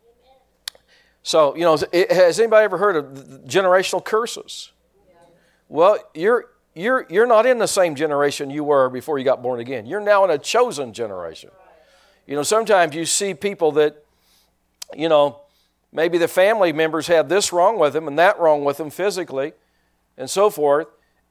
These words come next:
and that tries to pass down. I've seen that happen. I've seen, you know, maybe, uh, heart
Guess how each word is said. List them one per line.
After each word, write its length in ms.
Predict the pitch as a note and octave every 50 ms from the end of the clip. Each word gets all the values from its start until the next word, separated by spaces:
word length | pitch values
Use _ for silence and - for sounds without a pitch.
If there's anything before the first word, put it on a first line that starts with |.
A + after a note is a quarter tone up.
| _ -
and 260 | D#3+ D#3 D3+ D3 D3+
that 220 | E3 F3 G#3+ A3 -
tries 320 | - E3+ D#3+ D#3+ D#3 -
to 80 | - C#3+
pass 340 | - E3 D#3 C#3+ C#3+ C#3 -
down. 400 | F3 F#3 G3+ B3 B3 B2 F2 - _ _ _ _ _ _ _ _ _ _ _ _ _ _ _ _
I've 220 | - C3 D#3+ D3
seen 220 | - - F#3+ G3 F3+
that 180 | F3+ E3 D3+
happen. 400 | D#3 A3 A#3 G#3 B3+ - B2+ E2+
I've 160 | G#2+ C#3 D3 -
seen, 320 | - G3+ G3 G3 F3+ - _ _ _ _ _ _ _ _
you 140 | - D#3 E3
know, 100 | D#3 D3+
maybe, 400 | D3 D#3 D#3+ D#3 D#3 D3 D3+ -
uh, 180 | - D3+ C#3+ C3
heart 500 | B2+ C3+ - D#3+ F#3+ A3+ G#3+ - _